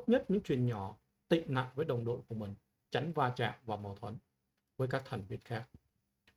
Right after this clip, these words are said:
Nếu gặp tình huống thấy không hợp lý, hãy thẳng thắn góp ý ngay. Hãy biết cách gắn kết với các thành viên khác trong một nhóm nếu bạn không muốn thấy lẻ loi. Chỉ có sự gắn kết mới cho các bạn một nhóm trở nên tốt đẹp nhất.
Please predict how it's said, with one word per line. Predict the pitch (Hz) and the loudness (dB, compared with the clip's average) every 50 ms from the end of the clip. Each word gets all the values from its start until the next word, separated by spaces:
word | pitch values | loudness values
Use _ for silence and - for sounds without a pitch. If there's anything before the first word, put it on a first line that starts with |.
| _ _ - - - - - _ - | _ _ -20 -20 -20 -20 -14 _ 0
Nếu | 160 175 214 | 4 4 4
gặp | 185 180 - - - | 4 4 0 2 6
tình | - 165 143 135 | 8 8 8 8
huống | - - 127 131 147 | 4 2 0 0 0
thấy | 180 - 156 - | -2 -2 -2 0
không | - - 160 135 | 2 2 2 4
hợp | 127 123 - - | 2 0 0 -2
lý, | 120 120 120 123 - _ _ | -4 -4 -4 -6 -10 _ _
hãy | - 233 - - | -2 -2 0 2
thẳng | - 143 120 131 - | 2 2 2 0 -4
thắn | - - 120 127 147 147 | -4 -4 -4 -2 0 2
góp | 151 156 - - | 2 2 2 2
ý | 143 131 | 0 0
ngay. | - 151 135 117 - - - _ _ _ _ _ _ _ _ _ _ _ _ _ | 0 0 -2 -2 -4 -6 -12 _ _ _ _ _ _ _ _ _ _ _ _ _
Hãy | _ - 143 180 | _ 0 2 4
biết | 190 233 226 - | 2 2 2 2
cách | 226 226 - - | 0 0 0 0
gắn | 147 131 139 175 220 - | 2 2 4 4 2 2
kết | - 247 277 269 - - | 2 2 2 2 2 0
với | 208 208 | 0 0
các | - 233 | 0 0
thành | - 135 120 | -2 0 0
viên | 123 123 127 127 | 2 0 0 -2
khác | - 147 180 190 - | -2 -4 -6 -6 -4
trong | - 185 165 | -2 -2 0
một | 135 127 135 | 0 0 0
nhóm | 127 123 120 120 156 202 - - | 2 2 2 0 -2 -4 -6 -2
nếu | 143 139 160 | 0 0 2
bạn | 190 165 139 - - - - _ _ _ _ _ _ _ _ _ | 2 2 0 0 -2 -6 -14 _ _ _ _ _ _ _ _ _
không | - - - 151 143 | 0 4 4 4 6
muốn | 135 139 143 | 6 2 2
thấy | 139 - 131 123 131 190 - _ - | 2 0 0 0 0 -2 -4 _ -4
lẻ | - 123 107 104 | -2 -2 -2 -2
loi. | 104 113 110 110 95 - - _ _ _ _ _ _ _ _ _ _ _ _ _ _ _ _ _ _ | 0 0 0 0 -2 -4 -10 _ _ _ _ _ _ _ _ _ _ _ _ _ _ _ _ _ _
Chỉ | - 185 147 120 | 4 4 4 4
có | - 160 | 4 0
sự | 165 - 143 120 | 2 2 0 0
gắn | 117 131 123 165 175 - | 0 0 0 0 4 6
kết | 202 220 240 240 - | 8 8 8 6 4
mới | 139 131 131 139 160 220 - _ _ _ _ _ | 2 2 2 2 0 0 -4 _ _ _ _ _
cho | - 160 160 | 0 2 2
các | - 185 - | 2 0 0
bạn | - 131 127 123 - | 0 0 0 -2 -4
một | 123 120 - | -6 -4 -2
nhóm | 123 120 113 110 151 - _ _ _ _ _ _ _ _ | -2 0 0 -2 -4 -6 _ _ _ _ _ _ _ _
trở | - 156 123 107 | 4 4 4 4
nên | 117 117 123 120 - - | 4 0 -2 -2 -2 -2
tốt | - 143 151 - | -2 -4 -2 -2
đẹp | - 104 - | -4 -6 -4
nhất. | 120 123 123 | -4 -4 -4